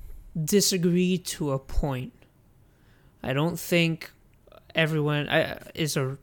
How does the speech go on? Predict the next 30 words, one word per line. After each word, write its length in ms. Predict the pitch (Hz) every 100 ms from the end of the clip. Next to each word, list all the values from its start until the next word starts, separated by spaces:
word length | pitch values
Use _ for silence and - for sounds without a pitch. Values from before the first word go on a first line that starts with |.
| -
quote-unquote 680 | - 151 156 - 151 143 -
real 300 | 151 147 139
person. 600 | - 139 151 220 247 247 - - - - _ _ _ _ _ _ _ - - _ -
I 120 | 143
definitely 520 | 139 156 151 170 160 147
do 180 | 160
think 280 | 147 156 147
there 340 | 147 143 143 143
is 200 | 143 -
some 760 | - 151 143 139 135 131 - 330 349 - - -
thing 420 | - - 147 143
going 340 | 139 139 135 135
on 320 | 131 131 131
with 340 | 135 - - - 156 -
two 300 | - 160 147
characters 520 | - 147 143 143 139
in 80 | 139
specific, 680 | - - - 156 196 196 - - - - - - - -
whether 400 | 160 160 151 151
it 160 | 147 147
be, 600 | 139 139 139 139 196 - _ - - - - - -
you 140 | 156 147
know, 100 | 143
agents 440 | 151 151 165 156
of 80 | 143
someone 320 | - 147 143
else 380 | 139 156 170 -
or 420 | 143 147 139 131
Wanda 580 | 131 135 135 135 135 135
herself, 800 | 135 143 - 139 175 262 -